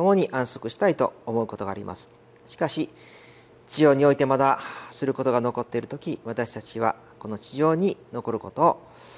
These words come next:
選ぶことができますように。そしてその使命を果たし終えることができるように、どうぞ導いてください。また、私たちはこの福音を聞いて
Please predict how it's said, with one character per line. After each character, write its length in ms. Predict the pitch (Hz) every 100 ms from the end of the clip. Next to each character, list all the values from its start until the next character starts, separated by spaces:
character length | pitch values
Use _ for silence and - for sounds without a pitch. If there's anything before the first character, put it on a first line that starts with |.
| - - - -
選 160 | - 123
ぶ 80 | 110
こ 100 | 117
と 80 | 104
が 80 |
で 140 | 101 104
き 100 | 101
ま 80 | 98
す 160 | -
よ 100 | 87
う 20 | -
に。 80 | - - - - -
そ 140 | 135
し 60 | 131
て 180 | 147 -
そ 140 | -
の 60 | 139
使 220 | 131 -
命 220 | 165 143
を 260 | 156 - - - - -
果 120 | -
た 140 | 165
し 200 | 156 - -
終 160 | 170
え 40 | 196
る 80 |
こ 100 | 160
と 80 | 147
が 80 | 117
で 140 | 110
き 100 | -
る 60 | 139
よ 80 | 117
う 20 |
に、 140 | 120 - - - - - -
ど 140 | - 170
う 40 |
ぞ 260 | 170 - - - -
導 280 | 110 110
い 20 | 104
て 100 | 90
く 60 |
だ 100 | 80
さ 180 | - -
い。 60 | - _ - - - - - - - -
ま 120 | 147
た、 240 | - 151 - - - - - - - - -
私 220 | 135 131
た 80 | 135
ち 160 | 143
は 260 | 156 147 -
こ 80 | 127
の 80 | 120
福 240 | 120 127
音 120 | 123 123
を 80 | 120 - - _ -
聞 140 | 156
い 60 | 139
て 220 | 135